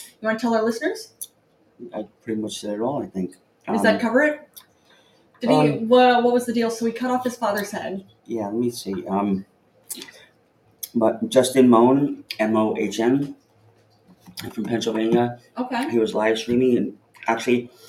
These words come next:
Speaker 2: in Bucks County, Bucks County
Speaker 1: Where is that?
Speaker 2: borders New Jersey,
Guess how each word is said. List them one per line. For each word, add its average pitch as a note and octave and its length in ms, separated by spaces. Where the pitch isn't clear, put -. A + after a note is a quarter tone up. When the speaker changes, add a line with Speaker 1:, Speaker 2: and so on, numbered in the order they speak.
Speaker 2:
in A#2 140
Bucks B2+ 240
County, A#2 480
Bucks B2+ 300
County A#2+ 480
Speaker 1:
Where C4+ 220
is D#4 140
that? - 340
Speaker 2:
borders A#2 340
New A2 100
Jersey, A2+ 520